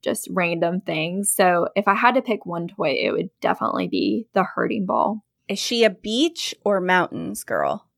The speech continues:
Speaker 1: Definitely a mountains. She does not really like water. So she, she would, like, play in the sand on the beach, but that's it. Like, she wouldn't go into the water.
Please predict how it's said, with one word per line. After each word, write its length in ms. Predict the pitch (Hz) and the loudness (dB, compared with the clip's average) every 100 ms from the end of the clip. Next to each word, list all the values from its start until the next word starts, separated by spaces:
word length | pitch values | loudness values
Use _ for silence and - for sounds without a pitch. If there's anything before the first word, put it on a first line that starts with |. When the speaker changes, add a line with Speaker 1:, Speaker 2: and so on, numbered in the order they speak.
| - | 0
Speaker 1:
Definitely 440 | 202 208 214 214 | 2 4 2 4
a 80 | 196 | 4
mountains. 580 | 180 170 175 175 - - _ _ | 2 0 -4 -6 -6 -8 _ _
She 380 | - - 208 202 | 0 4 6 8
does 200 | 220 220 | 6 6
not 200 | 220 202 | 6 6
really 240 | 214 208 | 6 6
like 240 | 196 185 185 | 6 4 4
water. 680 | 202 170 170 190 254 370 - _ _ | 4 6 6 6 6 4 -2 _ _
So 800 | - - 214 202 196 190 190 190 - | -4 4 6 6 6 8 6 4 0
she, 960 | - - - 208 202 208 202 202 196 202 - _ _ _ _ | -2 0 2 6 8 10 8 6 4 2 0 _ _ _ _
she 240 | - - 226 | 0 4 6
would, 160 | 220 | 6
like, 200 | 208 165 | 4 0
play 280 | - 196 190 | 0 4 6
in 100 | 208 | 4
the 100 | 214 | 2
sand 340 | - 170 170 180 | 2 0 0 2
on 160 | 202 | 4
the 80 | 214 | 2
beach, 340 | 226 247 240 - | 2 2 0 -2
but 100 | 185 | 0
that's 280 | - - - | 0 -2 -4
it. 220 | - - - | -2 -2 0
Like, 160 | 190 | 0
she 220 | - 208 196 | 2 4 4
wouldn't 420 | 185 175 156 170 | 6 4 2 2
go 180 | 175 165 | 4 4
into 340 | 160 165 208 | 0 -4 -4
the 120 | - | -2
water. 580 | 190 - - 123 123 - | 0 2 2 2 0 -2